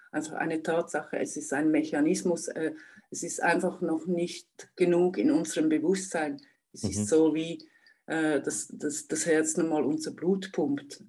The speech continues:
Speaker 1: Es
Speaker 2: Ja.
Speaker 1: ist einfach ein Fakt.
Speaker 2: Mhm.
Speaker 1: Und wir haben noch relativ wenig Know-how, aber schon sehr, sehr viel mehr. Und man darf auch nicht eben vergessen, dass es etwas ist, ein Aspekt ist, der eigentlich erst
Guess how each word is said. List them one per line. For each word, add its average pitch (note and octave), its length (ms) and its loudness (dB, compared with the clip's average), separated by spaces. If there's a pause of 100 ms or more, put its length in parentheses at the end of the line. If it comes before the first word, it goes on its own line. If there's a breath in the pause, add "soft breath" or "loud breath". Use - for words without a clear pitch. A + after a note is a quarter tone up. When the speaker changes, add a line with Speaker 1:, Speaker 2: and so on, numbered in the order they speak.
Speaker 1:
Es - 260 -12
Speaker 2:
Ja. G#2 100 0
Speaker 1:
ist - 280 -2
einfach D#3 300 0
ein D3+ 120 4
Fakt. - 520 -4 (300 soft breath)
Speaker 2:
Mhm. A2+ 140 2
Speaker 1:
Und - 340 -4 (220)
wir D#3+ 180 2
haben D#3+ 280 4
noch D#3 240 0
relativ D#3 680 -2 (300)
wenig F#3+ 360 4
Know-how, G#3 480 4
aber D#3+ 260 -2
schon D#3 320 -2 (160)
sehr, E3 220 4
sehr D#3+ 280 2
viel D3+ 240 -4
mehr. D#3 440 2 (300 loud breath)
Und D#3+ 200 -6
man E3+ 160 -2
darf E3 180 -2
auch - 200 -6
nicht - 260 -8 (180)
eben D#3+ 240 -2
vergessen, D#3+ 640 -4 (480 loud breath)
dass - 200 -4
es - 140 -2
etwas - 560 -2
ist, - 280 -2 (100)
ein D#3 120 0
Aspekt D#3 480 -2
ist, D#3+ 240 -8
der - 120 0
eigentlich D#3 300 -2
erst D3+ 400 -2